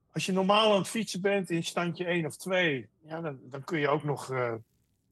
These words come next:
ja, wat langzamer fietsen. Meestal kan het niet bij een rotatiesensor. Dan gaat hij gewoon langzaam door naar de vijfentwintig. Maar dat kon hierbij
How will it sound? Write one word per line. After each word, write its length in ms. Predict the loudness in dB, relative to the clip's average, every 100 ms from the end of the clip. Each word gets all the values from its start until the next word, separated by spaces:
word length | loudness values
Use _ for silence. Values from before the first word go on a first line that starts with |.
| _
ja, 180 | -12
wat 160 | -8 -4
langzamer 640 | 2 2 4 4 4 4 0
fietsen. 460 | -2 -2 -2 -4
Meestal 280 | -4 -6 -8
kan 180 | -6 -6
het 100 | -6
niet 100 | -6
bij 160 | -6
een 60 | -4
rotatiesensor. 880 | -4 -4 -6 -6 -8 -10 -10 -10 -12
Dan 120 | -10
gaat 180 | -10 -10
hij 100 | -4
gewoon 300 | 2 4 4
langzaam 560 | 2 0 -2 -4 -6
door 180 | -4 -4
naar 120 | -4
de 80 | -8
vijfentwintig. 600 | -6 -6 -8 -12 -12 -10
Maar 120 | -8
dat 80 | -8
kon 160 | -4 0
hierbij 420 | 0 4 4 4